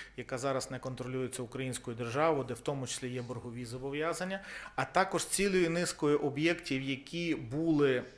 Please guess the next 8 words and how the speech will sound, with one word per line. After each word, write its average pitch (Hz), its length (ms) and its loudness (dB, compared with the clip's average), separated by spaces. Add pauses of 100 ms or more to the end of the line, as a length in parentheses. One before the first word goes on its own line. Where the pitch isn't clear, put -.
(200)
розпочаті 151 720 4
в 156 60 -2
будівництві 147 720 0
і 147 60 -4
не 143 100 -2
введені 143 420 2
в 131 80 -2
експлуатацію, 151 920 2